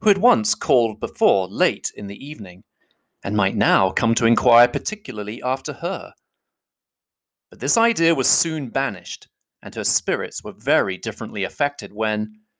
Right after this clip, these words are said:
to her utter amazement, she saw Mister Darcy walk into the room. In a hurried manner, he immediately began an inquiry after her health, imputing his visit to a wish of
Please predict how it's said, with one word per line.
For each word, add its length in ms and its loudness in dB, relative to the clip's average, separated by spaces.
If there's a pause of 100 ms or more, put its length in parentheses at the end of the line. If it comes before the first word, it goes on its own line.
to 140 -2
her 260 2
utter 360 2
amazement, 720 0 (300)
she 180 -2
saw 280 2
Mister 420 0
Darcy 600 0
walk 320 0
into 160 -6
the 120 -2
room. 320 -4 (1200)
In 100 -4
a 60 -6
hurried 400 2
manner, 400 0
he 160 -2
immediately 580 -2
began 380 -2
an 80 0
inquiry 640 0
after 300 0
her 160 0
health, 460 -4 (380)
imputing 540 -2
his 220 -2
visit 340 0
to 140 2
a 60 4
wish 280 2
of 160 2